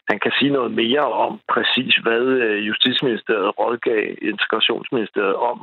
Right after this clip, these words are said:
fordi vi ved, at der var en kommunikation mellem de to, øh, ministerier, og, og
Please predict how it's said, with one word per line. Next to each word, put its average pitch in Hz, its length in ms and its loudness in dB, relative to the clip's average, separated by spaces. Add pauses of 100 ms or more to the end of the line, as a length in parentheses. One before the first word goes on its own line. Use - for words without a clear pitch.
(120)
fordi 104 220 -6 (500)
vi 117 80 0 (100)
ved, 160 100 -2 (120)
at - 120 -10
der 110 80 0 (120)
var 123 180 -2
en 117 160 -8
kommunikation 117 800 -2
mellem 113 240 -2
de 117 80 -4
to, 120 460 -2
øh, 101 260 -2
ministerier, 107 680 -2 (160)
og, 95 100 -4 (580)
og 120 100 2